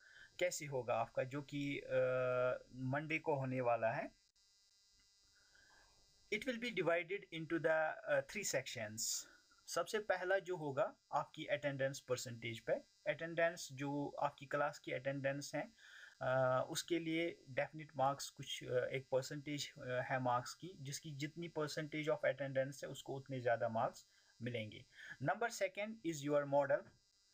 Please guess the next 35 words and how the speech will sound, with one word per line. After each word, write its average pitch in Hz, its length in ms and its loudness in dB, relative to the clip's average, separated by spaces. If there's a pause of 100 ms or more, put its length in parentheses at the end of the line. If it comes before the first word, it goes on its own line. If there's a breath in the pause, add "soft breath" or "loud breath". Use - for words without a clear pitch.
जो 151 220 2
आप 156 300 2
लोगों 151 320 -4
ने 156 100 0
already 143 760 0
I 135 80 -10
hope 147 120 -6
बनाए 135 360 2
होंगे। 151 400 -4 (360 loud breath)
अगर 139 200 0
किसी 165 300 -6
ने 165 140 -2
नहीं 160 280 2
बनाया 165 460 4
है 208 240 -6 (320 loud breath)
तो, 147 380 2
अ, 131 440 4
he 156 160 -6
can 156 160 0
start 147 340 0
working 139 420 -6 (120)
on 131 160 2
that। 131 340 2 (300)
अ, 123 380 0
अभी 139 360 -2
एक 135 280 -4
दो 143 160 -4
दिन 139 220 -4
बचे 127 260 -2
हैं 143 100 -2
आपको 135 280 0
model 127 320 2
बनाने 123 420 0
के 120 160 -8
लिए। 156 240 -2